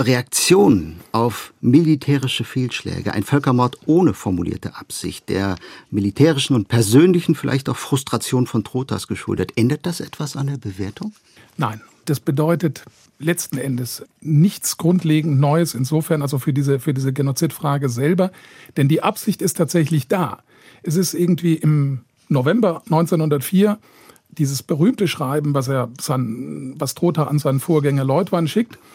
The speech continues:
Speaker 2: in dem er sehr, sehr detailliert und, ähm, ja, leidenschaftlich quasi seinen Kurs dann verteidigt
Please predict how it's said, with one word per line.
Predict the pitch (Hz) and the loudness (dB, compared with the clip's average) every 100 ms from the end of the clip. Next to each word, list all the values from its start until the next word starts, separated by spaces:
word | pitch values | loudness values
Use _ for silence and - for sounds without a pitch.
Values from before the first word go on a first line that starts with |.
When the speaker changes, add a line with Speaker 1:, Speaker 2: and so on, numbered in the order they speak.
| - - - - | -20 -20 -20 -6
Speaker 2:
in | 151 | 0
dem | 160 170 | 2 2
er | |
sehr, | 143 180 | 2 2
sehr | 170 156 147 123 _ _ _ | 2 2 0 -2 _ _ _
detailliert | - - 170 160 147 156 262 208 - - - | -20 -2 0 2 2 4 4 2 -2 -18 -4
und, | 147 147 131 | 0 0 2
ähm, | 151 135 135 143 127 123 | 0 0 0 -6 -12 -8
ja, | 160 208 | -4 -4
leidenschaftlich | - 165 311 214 180 170 180 165 | 0 0 2 0 0 -2 -2 -4
quasi | - 170 165 165 | -2 -2 0 0
seinen | - 156 143 | -2 -2 0
Kurs | 202 190 - | 0 0 0
dann | 143 | -2
verteidigt | 139 180 220 339 - | -2 0 2 2 -2